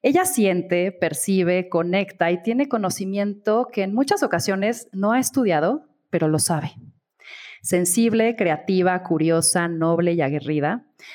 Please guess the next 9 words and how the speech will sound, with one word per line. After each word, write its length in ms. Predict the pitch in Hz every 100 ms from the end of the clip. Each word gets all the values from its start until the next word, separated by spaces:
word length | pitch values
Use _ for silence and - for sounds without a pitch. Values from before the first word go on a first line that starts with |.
| -
ha 100 | 202
sabido 360 | 240 226 220 220
transitar 640 | 202 175 - 180 190 190
entre 260 | 196 185 175
la 140 | 170
razón 560 | 175 170 - 233 294 370 302
y 140 | 180
la 100 | 160
emoción. 720 | 156 151 - 151 147 -